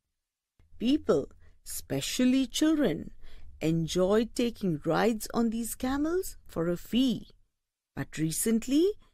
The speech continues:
it was stopped after animal activists protested.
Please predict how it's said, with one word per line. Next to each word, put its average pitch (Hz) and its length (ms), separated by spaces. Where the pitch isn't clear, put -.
it - 160
was 160 160
stopped - 560
after 151 360
animal 170 480
activists 208 840
protested. - 800